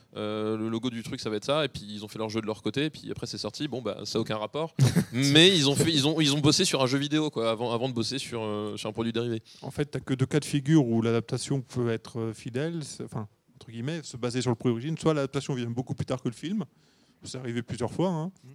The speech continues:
Speaker 3: Soit tu as le cas Avatar avec Ubisoft qui a développé le jeu en même temps que le fi-, le film et en partageant des ressources avec le film pour développer des effets spéciaux. Donc ils se sont vraiment impliqués, euh, dans ce projet-là. Malheureusement, ils n'ont pas eu ce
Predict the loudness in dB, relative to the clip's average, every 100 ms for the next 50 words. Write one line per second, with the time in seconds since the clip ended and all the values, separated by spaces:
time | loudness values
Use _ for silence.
0 | _ _ _ _ _ -10 2 2 2 -4
1 | _ _ _ _ 0 2 2 -2 -2 -4
2 | -4 -6 -4 -4 -4 -6 -6 -8 -20 _
3 | -4 -4 -4 -6 -4 0 -2 -2 -10 -4
4 | -4 -2 -4 -2 -2 -2 -2 0 0 0
5 | 4 4 4 0 -2 -2 -4 -6 -12 -12
6 | -14 -8 -8 -4 -2 0 -2 -4 -6 -4
7 | -2 -2 -2 -2 -2 -4 -4 -2 -2 -4
8 | -6 -8 -8 -8 -6 -8 -10 -10 -8 -4
9 | -4 -4 _ _ _ -20 -20 _ -12 -10
10 | -8 -2 0 2 0 0 -2 -4 -6 -4
11 | -2 -2 -2 -2 -4 -6 -6 -6 -4 -4
12 | -6 -12 _ _ _ _ _ -8 -4 -2
13 | -2 -4 -4 -6 -6